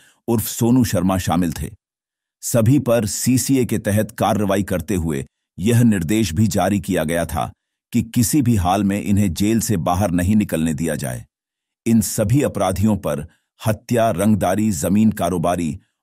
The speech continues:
और बिल्डरों द्वारा रंगदारी नहीं देने पर हत्या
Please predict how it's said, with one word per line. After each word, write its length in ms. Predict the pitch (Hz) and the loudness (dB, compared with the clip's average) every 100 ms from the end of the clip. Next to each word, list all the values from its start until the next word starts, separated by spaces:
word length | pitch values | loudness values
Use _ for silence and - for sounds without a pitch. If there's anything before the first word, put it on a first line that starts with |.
| - | -6
और 140 | 95 82 | -4 -2
बिल्डरों 500 | 69 120 120 123 113 | 2 2 4 4 2
द्वारा 280 | 92 90 98 | 2 0 0
रंगदारी 500 | 92 104 90 95 101 | 2 2 2 0 0
नहीं 300 | 87 90 120 | 2 2 2
देने 260 | 90 87 | 2 0
पर 260 | 87 80 87 - _ _ | -2 -4 -6 -10 _ _
हत्या 520 | - 110 - 120 101 | -4 -4 0 0 0